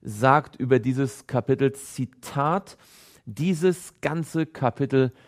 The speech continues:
des Epheserbriefes beinhaltet kostbare Unterweisung für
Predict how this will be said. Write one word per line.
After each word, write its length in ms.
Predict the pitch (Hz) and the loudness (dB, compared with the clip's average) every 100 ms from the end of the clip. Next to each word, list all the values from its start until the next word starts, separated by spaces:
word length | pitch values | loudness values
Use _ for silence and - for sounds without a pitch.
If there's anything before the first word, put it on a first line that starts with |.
| _ - | _ -10
des 120 | 120 | -6
Epheserbriefes 840 | 120 - 160 135 117 120 123 120 - | -4 0 2 2 2 0 0 -4 -6
beinhaltet 1080 | 117 127 - 151 165 151 151 151 147 - - | -8 -6 -2 0 2 4 4 2 -4 -8 -10
kostbare 680 | - 175 - - 156 156 156 | -4 -4 -4 -4 -2 0 -2
Unterweisung 800 | 120 113 110 120 127 113 123 113 - _ _ | -2 0 2 4 2 2 -4 -4 -14 _ _
für 520 | - 147 147 151 | -10 0 4 4